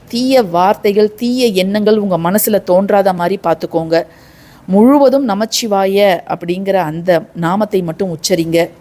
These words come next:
இரவு நேரத்துல "நான் என்னை மீறி தூங்கிடுவேன்" அப்படிங்கிற பட்சத்துல நீங்க வந்து "ஓம் நமச்சிவாய" அப்படிங்கிறத ஒரு நோட்ல எத்தனை முறை வேணாலும் எழுதலாம்.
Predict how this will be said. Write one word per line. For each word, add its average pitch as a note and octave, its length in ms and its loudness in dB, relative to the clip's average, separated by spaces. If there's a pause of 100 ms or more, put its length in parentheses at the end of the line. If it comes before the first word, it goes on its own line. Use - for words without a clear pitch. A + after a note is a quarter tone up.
(200)
இரவு A3+ 340 4
நேரத்துல A3 440 0
"நான் G3+ 160 -2
என்னை F#3+ 260 -2
மீறி A3+ 320 -4
தூங்கிடுவேன்" G3 500 0
அப்படிங்கிற F3 440 0
பட்சத்துல F3+ 480 0 (500)
நீங்க A3 380 4
வந்து F#3+ 440 2 (520)
"ஓம் G3 360 4
நமச்சிவாய" G3 680 2
அப்படிங்கிறத F#3+ 560 2
ஒரு F#3 200 2
நோட்ல G3+ 640 2
எத்தனை A3+ 360 -6
முறை G3 200 0
வேணாலும் F3+ 280 -4
எழுதலாம். D#3+ 380 0